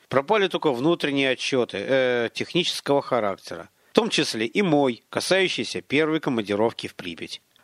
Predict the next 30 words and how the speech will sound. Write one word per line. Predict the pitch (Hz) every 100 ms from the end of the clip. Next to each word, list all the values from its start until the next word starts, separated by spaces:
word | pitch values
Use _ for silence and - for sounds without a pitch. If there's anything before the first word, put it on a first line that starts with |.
| -
«А | 120
какие | 151 226 170
ещё?» | - - 104 95 _ _
«В | -
том | - 220
числе | - 170 - 120 104
мой», | 92 117 165 156 135 - _ -
чётко | - 131 123
повторил | 120 110 123 117
Михаил. | 110 110 - 101 98 87 _ _
«Этого | 160 160 165 156
знания | 139 208 170 107
тебе | - 131
достаточно». | 143 143 - 98 90 - 92 - _ _ _ _ _ _ _
Естественно, | - 143 - 190 - 123 113
работа | 135 170 131
идёт | 135 -
по | 123
всем | - 123
направлениям, | 123 117 117 160 151 104
которые | 110 120 110
попали | 110 104 110
под | 101 98 98
удар. | 92 87 - _ -
Но | 143
остальные | 151 - 180 233 196
к |
тебе | - 95 110
не | 208
относятся. | 254 214 208 175 143 - 104